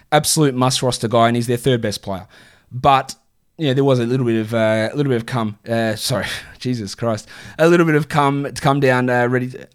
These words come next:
I'm confusing myself. This is what happens when you are feeling ill and you've had too many, uh, salbutamol, which we call, uh, we call 'em salbutamol. You call 'em, uh, albuterol, I think.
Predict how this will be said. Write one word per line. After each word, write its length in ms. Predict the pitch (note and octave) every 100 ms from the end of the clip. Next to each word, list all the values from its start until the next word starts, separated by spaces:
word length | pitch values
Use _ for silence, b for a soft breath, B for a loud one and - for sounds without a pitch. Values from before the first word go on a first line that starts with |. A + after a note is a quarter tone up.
| -
I'm 280 | C3 B2+ A#2
confusing 440 | A#2 A2+ A#2 A#2
myself. 260 | A2 A2 B2
This 60 |
is 60 | G3+
what 120 | F3+
happens 340 | C#3 C#3 B2 A#2+
when 300 | B2 B2 B2+ B B
you 140 | A#2+
are 80 | A#2
feeling 340 | - C3+ A2+ A2+
ill 280 | D3+ A3+ C4+ _ _ _
and 400 | B2 B2 B2 A#2+
you've 140 | B2 B2+
had 320 | A#2+ A#2+ -
too 180 | - D3
many, 320 | C3+ B2+ B2
uh, 520 | A#2+ A#2+ A#2+ A#2+ A#2 - _ _ _ _ _ -
salbutamol, 760 | - C3+ B2+ D3 D#3+ F3+ G3+
which 120 | C3 B2+
we 140 | C3+
call, 340 | B2+ B2+ B2
uh, 240 | A#2+ A#2 A#2 -
we 120 | C#3 F#3+
call 160 | D#3
'em 80 | A#2+
salbutamol. 500 | A#2+ A2 A#2 B2 C#3+
You 120 | C3+
call 260 | C#3+ C3 B2
'em, 120 | B2
uh, 260 | A#2 A#2 -
albuterol, 600 | C3 C#3+ A#2+ G#2+ G#2+ G#2+
I 40 |
think. 240 | B2 F#3+